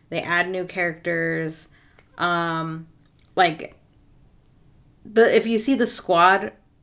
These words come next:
from, like, season one, there, it's definitely not the same as it is, like, right now in season twenty.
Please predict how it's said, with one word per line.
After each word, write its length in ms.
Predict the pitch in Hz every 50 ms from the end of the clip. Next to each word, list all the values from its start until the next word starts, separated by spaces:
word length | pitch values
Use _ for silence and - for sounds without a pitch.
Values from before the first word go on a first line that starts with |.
| _ _ _ _ _ _ _
from, 300 | _ - - 185 180 175
like, 200 | 170 165 139 139
season 360 | - - 202 180 170 175 170 165
one, 400 | 165 156 156 156 165 185 190 190 _ _ _ _ _ _ _ _ _ _ -
there, 120 | 196 196
it's 160 | 185 185 190
definitely 400 | 175 180 196 190 - 208 185 175
not 160 | 170 165 156 -
the 80 | 156
same 260 | 151 - 165 151 147
as 160 | 147 147 143 160
it 80 | 156
is, 200 | 156 151 151 151
like, 200 | - - - -
right 160 | - 139 -
now 140 | - 127 127
in 100 | 139 160
season 280 | - - 147 - 151 139
twenty. 460 | - - 143 139 147 - - 170